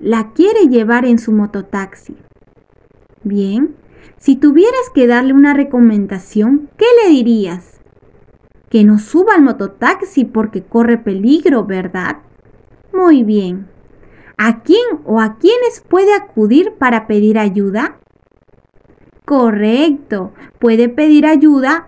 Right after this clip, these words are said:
a sus padres o a la policía. Continuamos con la siguiente situación. "Si cuentas algo, le haré daño a tu familia." Y el niño piensa, "Tengo miedo, le contaré a mi profesora."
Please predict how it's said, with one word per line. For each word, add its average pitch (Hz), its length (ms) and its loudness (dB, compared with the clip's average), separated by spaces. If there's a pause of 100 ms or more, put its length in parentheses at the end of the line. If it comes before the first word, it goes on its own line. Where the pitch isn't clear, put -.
a 226 160 -4
sus 214 240 -12
padres 403 640 -2 (100)
o 214 100 -4
a 214 80 0
la 190 200 -4
policía. 202 760 -8 (960)
Continuamos 285 840 2
con 247 220 0
la 208 100 0
siguiente 202 520 -4
situación. 240 880 -4 (1200)
"Si 226 220 -4
cuentas 339 600 -2
algo, 349 440 0
le 214 200 0
haré 233 260 0
daño 339 300 4
a 330 60 -4
tu 277 100 -4
familia." 202 680 0 (1080)
Y 208 160 0
el 202 100 0
niño 208 320 -4
piensa, 311 400 -4 (160)
"Tengo 269 380 2
miedo, 262 500 2
le 214 200 0
contaré 214 460 -4
a 240 60 2
mi 240 140 2
profesora." 208 880 -8